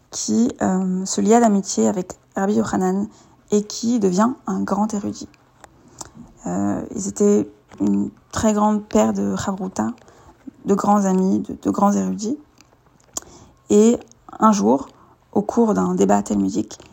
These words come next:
eh bien, il y a eu une dispute. Et Rabbi Yochanan a dit quelque chose à Resh Lakish qui l'a vexé.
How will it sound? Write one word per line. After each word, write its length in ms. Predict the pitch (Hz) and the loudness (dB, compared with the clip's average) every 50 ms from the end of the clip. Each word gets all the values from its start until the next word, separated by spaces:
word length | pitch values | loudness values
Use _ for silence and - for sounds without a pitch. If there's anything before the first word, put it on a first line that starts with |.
| - - - | -16 -8 -4
eh 40 | 190 | -2
bien, 120 | 196 196 | 0 2
il 100 | 196 196 | 2 4
y 40 | 202 | 4
a 40 | 208 | 4
eu 80 | 226 | 6
une 140 | 226 226 220 | 6 6 4
dispute. 560 | 202 214 190 - - 180 190 - - - - - - - - - _ _ - | 4 0 -4 -8 -8 -10 -10 -10 -12 -20 -20 -20 -20 -20 -20 -20 _ _ -4
Et 40 | 214 | 0
Rabbi 140 | 190 196 202 | 2 2 2
Yochanan 340 | 214 202 - 208 208 208 214 | 2 2 2 2 2 2 2
a 60 | 202 | 0
dit 160 | 190 202 202 | -2 -4 -6
quelque 180 | - 196 196 - | -6 -6 -4 0
chose 200 | - 226 226 220 | 2 2 2 2
à 80 | 196 | 0
Resh 160 | 190 196 - | -2 -4 -4
Lakish 360 | - - - - 254 - - - - _ _ _ - | -6 -6 -4 -4 -6 -6 -8 -10 -16 _ _ _ -12
qui 100 | - - | -4 -2
l'a 100 | 226 202 | 0 0
vexé. 380 | 185 - - - - - - | 0 -2 -4 -6 -8 -8 -10